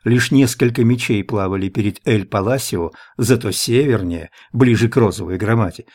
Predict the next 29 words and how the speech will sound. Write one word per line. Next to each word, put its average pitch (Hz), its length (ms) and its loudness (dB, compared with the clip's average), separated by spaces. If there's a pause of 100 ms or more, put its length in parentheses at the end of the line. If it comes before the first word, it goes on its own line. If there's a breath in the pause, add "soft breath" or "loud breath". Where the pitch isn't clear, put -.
(160 soft breath)
я 120 240 4
увидел 123 480 4
зелёную 120 560 2
флотилию, 117 800 -2 (160 loud breath)
штук - 360 -6
сто, 92 520 -4 (240)
если 101 420 -2
не 98 160 -4
больше. 92 400 -6 (960)
Это 117 380 0
ничего 131 640 0
не 101 160 -4
значит. 107 680 -4 (200 soft breath)
Она 104 400 -2
в 113 60 -10
безопасности. 107 1160 -6 (260 loud breath)
Она 127 360 6
сожгла 131 640 -2
рисунок 104 600 -4
и 107 60 -2
теперь 151 420 -2 (240 soft breath)
спит - 600 -6 (160)
в - 80 -18
своей 131 400 2
квартире 120 580 0
в 113 80 -4
тысячи - 400 -6
миль 113 260 2
отсюда, 117 520 -2